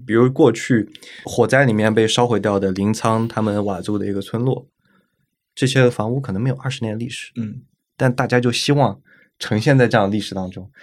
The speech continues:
Speaker 1: 所以很吊诡的是，可能旅游淡季的时候大家在城里住，<laughs> 到旅游旺季的时候大家就要那个来到这里去住。
Speaker 2: 嗯，扮演云南人。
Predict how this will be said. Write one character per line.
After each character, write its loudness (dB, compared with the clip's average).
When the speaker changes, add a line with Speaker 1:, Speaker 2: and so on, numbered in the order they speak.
Speaker 1:
所 4
以 4
很 2
吊 6
诡 0
的 2
是， 0
可 -2
能 0
旅 0
游 2
淡 2
季 2
的 4
时 -2
候 4
大 0
家 2
在 2
城 -4
里 -6
住， -20
<laughs> 0
到 4
旅 6
游 6
旺 2
季 6
的 6
时 0
候 2
大 6
家 6
就 4
要 6
那 6
个 6
来 4
到 6
这 2
里 0
去 -4
住。 -6
Speaker 2:
嗯， -10
扮 6
演 6
云 6
南 4
人。 8